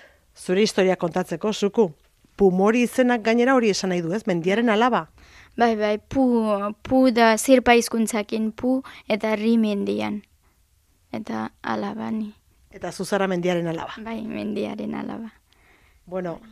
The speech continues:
Speaker 1: eh, zer moduz joan da dokumentalaren grabazioa edo zer egin duzu?
Speaker 2: Garbatzen zean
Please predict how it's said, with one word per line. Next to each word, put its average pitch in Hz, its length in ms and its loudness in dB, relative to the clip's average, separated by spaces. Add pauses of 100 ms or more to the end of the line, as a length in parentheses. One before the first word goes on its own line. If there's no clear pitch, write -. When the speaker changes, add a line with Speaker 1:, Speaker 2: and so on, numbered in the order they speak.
(260)
Speaker 1:
eh, 165 420 0
zer 196 180 2
moduz 190 280 8
joan 196 160 2
da 247 80 4
dokumentalaren 180 640 -2
grabazioa 180 560 0
edo 165 240 -2
zer 202 220 2
egin 170 180 0
duzu? 262 380 0 (240)
Speaker 2:
Garbatzen 233 840 0
zean 220 760 -2